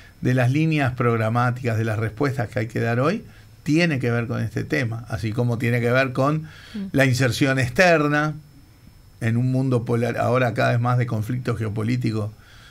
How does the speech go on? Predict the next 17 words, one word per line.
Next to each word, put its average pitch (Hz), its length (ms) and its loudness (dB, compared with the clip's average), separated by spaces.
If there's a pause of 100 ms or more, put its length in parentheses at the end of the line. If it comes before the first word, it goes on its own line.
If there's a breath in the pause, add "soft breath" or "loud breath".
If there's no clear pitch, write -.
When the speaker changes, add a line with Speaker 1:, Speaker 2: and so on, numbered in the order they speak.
(120)
Speaker 1:
entre 110 180 -2
Estados 110 280 0
Unidos 110 280 -2
y 107 100 -2
China, 123 560 0 (440 loud breath)
nosotros 135 300 0
como 123 160 2
país 117 200 0
chiquito 135 440 -2
tenemos 113 260 -2
que 104 60 -4
estar 110 200 0
bien 110 200 -2
con 104 100 -4
todo 104 100 -4
el 110 60 0
mundo. 139 300 0